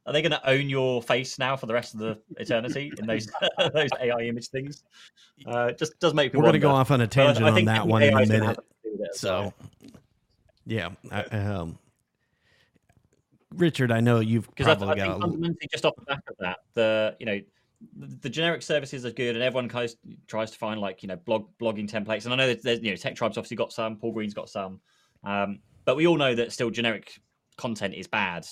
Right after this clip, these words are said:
Speaker 1: really, 'cause it's just, like, repurposed content on multiple platforms. However, the A I stuff, like, there's some other websites that will still be able to write a whole blog post for you. Um, they are getting better, like, every single day they're getting better. So I think it will get to a stage where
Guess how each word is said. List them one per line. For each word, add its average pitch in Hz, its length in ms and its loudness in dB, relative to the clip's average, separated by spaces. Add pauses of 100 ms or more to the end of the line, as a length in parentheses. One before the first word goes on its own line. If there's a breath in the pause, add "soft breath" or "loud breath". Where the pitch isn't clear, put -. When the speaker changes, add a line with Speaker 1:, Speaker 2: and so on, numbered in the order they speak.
(120)
Speaker 1:
really, 90 320 0
'cause 95 140 -12
it's 95 120 -14
just, - 200 -8
like, 95 220 -8
repurposed 101 480 -4
content 90 380 -8
on 90 160 -10
multiple 90 300 -10
platforms. 87 640 -14 (640)
However, 113 440 4
the 107 200 -2
A 123 160 4
I 123 120 4
stuff, 117 400 -2
like, 110 220 0
there's 117 120 0
some 123 100 -2
other 120 140 2
websites 110 360 2
that 117 80 -4
will 107 100 -6
still 113 200 0
be 107 100 2
able 101 100 0
to 107 100 -8
write 101 260 -2
a 92 80 -10
whole 107 160 -2
blog 104 200 -4
post 85 220 -8
for 95 140 -8
you. 85 240 -10 (460)
Um, 95 300 -6 (600)
they 110 140 0
are 117 140 6
getting 123 280 0
better, 120 300 -2
like, 95 260 -4
every 135 220 -2
single 101 220 -8
day 98 160 -2
they're 90 100 -8
getting 85 220 -10
better. 85 260 -8 (460)
So 117 120 -2
I 107 40 2
think 123 180 -4
it 131 60 -2
will 120 100 -4
get 120 140 -2
to 117 100 -8
a - 20 -4
stage 101 320 -2
where 98 320 0